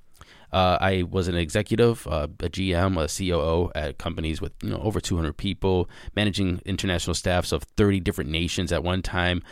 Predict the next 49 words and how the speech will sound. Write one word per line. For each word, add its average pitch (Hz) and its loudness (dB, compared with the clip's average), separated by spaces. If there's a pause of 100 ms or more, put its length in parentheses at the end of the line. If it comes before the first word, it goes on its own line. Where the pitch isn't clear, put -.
(140)
you 90 -2
know, 87 0
millions 101 2
of 87 -2
dollars 85 2
a 85 0
year 87 4
in 82 -6
business 90 0 (100)
in 104 2
China. 90 2 (380)
Also - 2
did 110 4
some 101 4
work 101 4
in 90 2
Hong 98 4
Kong, 104 2 (240)
been 95 -2
to 90 0
Singapore, 104 4 (380)
uh, 76 2
been - -4
all 110 4
over 76 2
Asia, 82 0
by 78 2
the, 71 -6
by 85 0
the 78 0
way. 82 2 (140)
Uh, 98 0
got 113 2
a 120 2
full 139 4
scholarship 123 2
for 117 0
my 107 2
M 117 2
B 113 4
A 123 6
in 98 2
Taiwan, 113 -2 (380)
uh, 90 2
where 95 4
I 90 6
started 101 2
a 82 0
s-, - -4